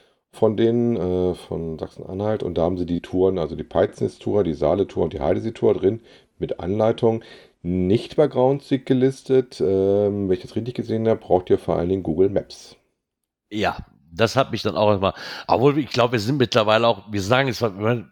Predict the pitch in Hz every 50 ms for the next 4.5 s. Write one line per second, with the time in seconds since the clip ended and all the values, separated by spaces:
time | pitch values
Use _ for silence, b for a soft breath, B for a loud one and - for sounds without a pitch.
0 | _ _ _ 98 90 87 101 101 - - - 76 98 107 101 98 98 123 - -
1 | 110 104 92 104 104 101 98 101 90 - 95 80 82 107 117 113 101 107 98 87
2 | 85 95 110 113 - - 90 85 80 82 90 107 117 123 110 87 85 113 117 113
3 | - - 117 107 - - 101 95 92 110 120 120 113 110 - - 104 82 104 107
4 | - - 92 90 85 85 87 82 80 78